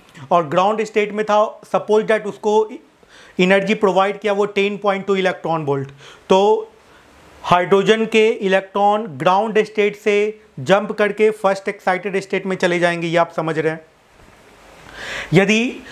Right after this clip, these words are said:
वो प्रोवाइड कर देता है ट्वेल्व पॉइंट वन, ट्वेल्व पॉइंट ज़ीरो नाइन इलेक्ट्रॉन वोल्ट, ओके, तो इलेक्ट्रॉन जो है वो फर्स्ट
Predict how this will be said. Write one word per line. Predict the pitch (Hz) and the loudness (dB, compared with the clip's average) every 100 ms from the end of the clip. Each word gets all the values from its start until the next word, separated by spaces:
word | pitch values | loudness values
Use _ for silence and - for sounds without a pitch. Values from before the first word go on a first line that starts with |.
| - - 170 | -20 -4 2
वो | 185 | 4
प्रोवाइड | 214 214 190 196 208 | 4 2 2 2 0
कर | 214 208 | -6 -6
देता | 202 202 208 | -6 -2 -2
है | 196 170 - _ _ _ _ _ _ _ _ _ _ - - - - - | -2 -6 -10 _ _ _ _ _ _ _ _ _ _ -20 -20 -20 -20 0
ट्वेल्व | 202 196 220 | 4 4 2
पॉइंट | 214 202 196 202 202 - - - | 2 4 4 0 -6 -10 -20 -2
वन, | 175 165 190 196 196 - _ - | 2 4 2 0 -8 -14 _ -2
ट्वेल्व | 180 190 196 | 2 2 2
पॉइंट | 196 196 165 | 0 0 0
ज़ीरो | 180 196 | 0 0
नाइन | 190 185 | 0 -2
इलेक्ट्रॉन | 180 170 - 156 147 | -4 -6 -6 -8 -6
वोल्ट, | 135 135 135 - _ _ - | -6 -8 -10 -18 _ _ -2
ओके, | 180 190 180 - _ - _ | 0 0 -2 -8 _ -20 _
तो | 214 226 | 2 2
इलेक्ट्रॉन | 208 190 190 202 196 208 | 2 0 0 0 0 0
जो | 214 | -2
है | 190 185 202 - _ | 0 -2 -4 -12 _
वो | 165 | -4
फर्स्ट | 185 - 208 202 - | -2 2 0 -2 -14